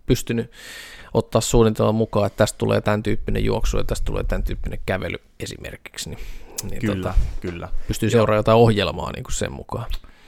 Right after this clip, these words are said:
Speaker 2: Joo, kyllä. Ja tota, hei, me voitais muuten vetää ensi viikolla Bodomi tai joku vastaava.
Speaker 1: Mm.
Speaker 2: Ja tietyillä turvaväleillä toki nyt me ollaan duunissa nähty, että, että jos jollain olisi korona, niin se olisi koko köyrillä sitten. Mut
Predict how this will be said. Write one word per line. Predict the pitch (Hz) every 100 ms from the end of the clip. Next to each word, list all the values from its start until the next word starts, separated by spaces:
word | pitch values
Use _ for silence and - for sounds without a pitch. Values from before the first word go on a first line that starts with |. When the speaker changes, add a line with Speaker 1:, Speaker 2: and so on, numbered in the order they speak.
| -
Speaker 2:
Joo, | - 139 - - -
kyllä. | 113 107 101 - - - - - -
Ja | 107
tota, | 131 131
hei, | 131 143
me | 139 147 151
voitais | 165 160 147
muuten | 151 147 143
vetää | 165 165 123 107 110
ensi | 113 104
viikolla | 95 90 92 87 - - _ _ - 107 104
Bodomi | 113 117 101 90 90
tai | 92
joku | 92 95
vastaava. | 95 98 - - 85 82 82 - - - -
Speaker 1:
Mm. | 139 117 104 - - - - - 107
Speaker 2:
Ja | 92
tietyillä | - 98 92 90 87 - - -
turvaväleillä | 110 95 87 87 87 87
toki | 92 -
nyt | 92 87
me | 90
ollaan | 90 87 85
duunissa | 90 87 87 -
nähty, | 82 - 87 85 82
että, | - 90
että | 87 -
jos | 85
jollain | 90 87 87
olisi | 90 -
korona, | 98 90 87
niin | 85 85
se |
olisi | 85 -
koko | 87 - -
köyrillä | 95 87 85
sitten. | 87 - 82
Mut | 85